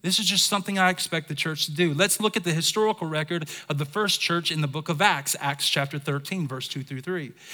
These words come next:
It says, "While they were worshiping the Lord and," say this out loud, "and fasting, the Holy Spirit said, 'Set apart for me Barnabas and Saul for the work to which I've called them.'" So in other words, God is giving them vision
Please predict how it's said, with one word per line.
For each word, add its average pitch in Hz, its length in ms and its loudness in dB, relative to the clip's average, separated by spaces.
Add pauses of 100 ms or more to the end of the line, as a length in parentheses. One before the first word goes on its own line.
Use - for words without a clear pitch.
(160)
It 180 80 6
says, 170 220 4
"While 220 460 8
they 180 120 4
were 156 100 2
worshiping 165 420 2
the 160 100 2
Lord 156 240 2
and," 190 320 6
say 190 140 6
this 196 180 4
out 214 140 6
loud, 196 280 8 (140)
"and 185 380 6
fasting, 151 1080 6 (260)
the 156 80 4
Holy 202 240 4
Spirit 190 420 2
said, 196 480 4 (520)
'Set 247 200 8
apart 233 320 4
for 208 80 0
me 190 100 2
Barnabas 180 460 4
and 156 100 0
Saul 180 240 4
for 151 140 -6
the 143 60 0
work 160 240 -2
to - 80 -8
which 156 180 -2
I've 143 160 0
called 175 320 4
them.'" 123 240 -6 (640)
So - 120 2
in 214 80 6
other 226 140 8
words, 202 300 6
God 214 400 6
is 185 160 4
giving 214 260 6
them 165 180 2
vision 170 600 4